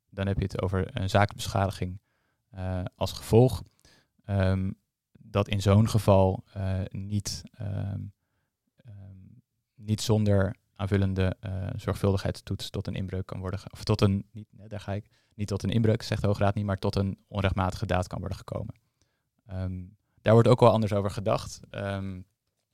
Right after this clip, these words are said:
en je zou bijvoorbeeld kunnen zeggen dat, eh,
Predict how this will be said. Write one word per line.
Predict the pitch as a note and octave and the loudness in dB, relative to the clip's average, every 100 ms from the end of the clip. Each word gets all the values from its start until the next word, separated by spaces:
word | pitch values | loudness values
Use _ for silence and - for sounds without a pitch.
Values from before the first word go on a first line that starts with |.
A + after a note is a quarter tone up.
| _ _ _ _ | _ _ _ _
en | A2+ | -8
je | G2+ | -4
zou | A2 | 0
bijvoorbeeld | G#2+ G2+ G2 | 0 0 -4
kunnen | - G2+ | -4 -6
zeggen | F#2+ G2+ G2 F#2+ | -2 -4 -4 -4
dat, | F#2 A#2 - _ _ _ _ _ | -4 -4 -6 _ _ _ _ _
eh, | - G2 F#2+ G2 | -8 -6 -4 -6